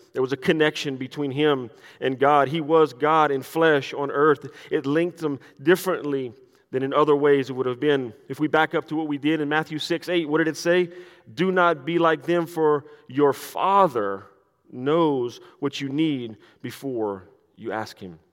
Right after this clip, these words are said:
Your Father, our Father, right? It's an amazing picture of the connection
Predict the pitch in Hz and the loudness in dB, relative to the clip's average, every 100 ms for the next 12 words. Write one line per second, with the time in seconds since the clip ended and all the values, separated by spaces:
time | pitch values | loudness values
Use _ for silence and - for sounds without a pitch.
0 | _ _ _ _ _ _ _ _ 120 156 | _ _ _ _ _ _ _ _ -2 4
1 | 151 131 139 127 110 95 85 - - 135 | 4 4 -2 -2 -2 -4 -8 -18 -4 2
2 | 147 151 143 - 147 135 135 113 98 90 | 6 6 4 0 0 2 2 0 -4 -6
3 | _ _ _ _ 117 127 - 139 - 143 | _ _ _ _ -2 -2 -2 -10 -4 -4
4 | 143 156 165 180 151 147 - 165 147 143 | -4 0 2 2 0 -6 -2 -4 -4 -4
5 | 117 104 - - 123 135 147 156 151 147 | -4 -4 -14 -8 -6 -6 0 2 2 -4
6 | 127 117 | -6 -8